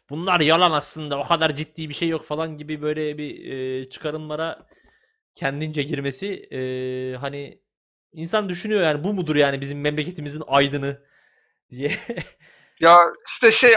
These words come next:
Speaker 2: abi, o bütün ünlülerde var. O düşen burnu yerden al-, kaldırmamak işte. "Ben hata yaptım, ben haksızım, işte b-, ben bir yanlış yaptım." diyememe şeyi. Ve onu derken bile laf sokma. İşte "Siz devam edin. E, evet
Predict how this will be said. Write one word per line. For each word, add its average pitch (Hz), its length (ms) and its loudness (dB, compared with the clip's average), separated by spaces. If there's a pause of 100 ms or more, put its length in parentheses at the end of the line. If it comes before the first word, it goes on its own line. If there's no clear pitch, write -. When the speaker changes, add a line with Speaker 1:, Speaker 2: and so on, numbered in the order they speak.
Speaker 2:
abi, 196 260 10
o 185 140 2
bütün 220 220 -8
ünlülerde 202 600 6
var. 165 120 6
O 151 200 -6
düşen 202 380 4
burnu 196 200 -6
yerden 180 360 6
al-, 165 340 4 (160)
kaldırmamak 160 680 2
işte. 147 220 -2
"Ben 160 120 4
hata 165 360 6
yaptım, 185 380 4
ben 160 120 6
haksızım, 185 680 2 (400)
işte 156 420 2
b-, 151 140 0
ben 175 360 6
bir 180 80 0
yanlış 175 440 6
yaptım." 185 380 2
diyememe 170 420 6
şeyi. 110 300 -4 (380)
Ve 254 200 8 (320)
onu 196 280 6
derken 247 440 6
bile 240 100 4
laf 226 240 8
sokma. 185 440 0
İşte 147 280 -4
"Siz 185 360 -4
devam 208 380 10
edin. 165 360 0
E, 151 40 0
evet 175 340 4